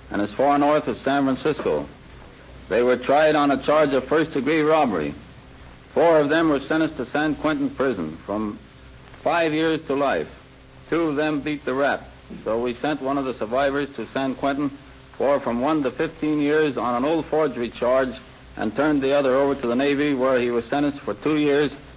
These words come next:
for desertion. There is a deplorable aspect to this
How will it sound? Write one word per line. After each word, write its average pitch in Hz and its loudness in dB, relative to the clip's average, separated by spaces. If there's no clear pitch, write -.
for 123 2
desertion. 131 0
There 165 4
is 156 2
a 151 4
deplorable 175 2
aspect 156 -2
to 123 -2
this 147 -2